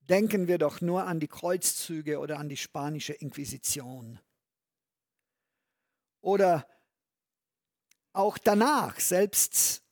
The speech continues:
nach der Revolution, äh, nach der Reformation gab's manche Auswüchse, wo genau diese Verkennung stattgefunden hat,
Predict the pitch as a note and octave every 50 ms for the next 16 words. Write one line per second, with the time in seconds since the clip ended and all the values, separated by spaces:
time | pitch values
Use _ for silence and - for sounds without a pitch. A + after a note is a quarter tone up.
0 | _ _ _ _ - E3+ F#3+ A3 B3+ B3+ - - - A3+ G#3 G3 G#3 F#3 F#3 G3
1 | G3 G3 F3 - - - - - F#3 F#3 G3+ E3 - - E3 F#3 C#4+ - - C#4+
2 | B3+ F#3 D#3 - - - - D3+ C#3+ B2+ A#2+ B2 B2+ C#3 C3+ D3 - - - D3+
3 | D#3+ F3+ G#3+ A#3+ B3 A#3 - A3 G#3+ G#3 - - G3 G#3+ A3 A#3 A3 - - E3
4 | C#3 F3 G#3 - - - G#3+ G3+ G3 - - - - - - - - - - F3
5 | F3+ G3 G#3 G#3 A#3 B3+ C#4 D4+ D#4 D4+ B3+ G#3 C4+ C#4+ - B3 B3+ - - A3
6 | G#3+ - - - - A#3+ C4+ D4+ E4 E4+ C#4+ A#3+ G3 E3 D3 C#3 B2 - - -
7 | - - _ _ _ _ _ _ _ _ _ _ _ _ _ _ _ _ _ _
8 | _ _ _ _ _ _ _ _ _ _ _ _ _ _ _ _ _ _ _ _
9 | _ _ _ _ - - - F#3+ F#3+ - - F3+ - - F3+ E3+ D#3+ C#3+ D3 C#3+
10 | A#2+ B2+ D3 D3 - - - -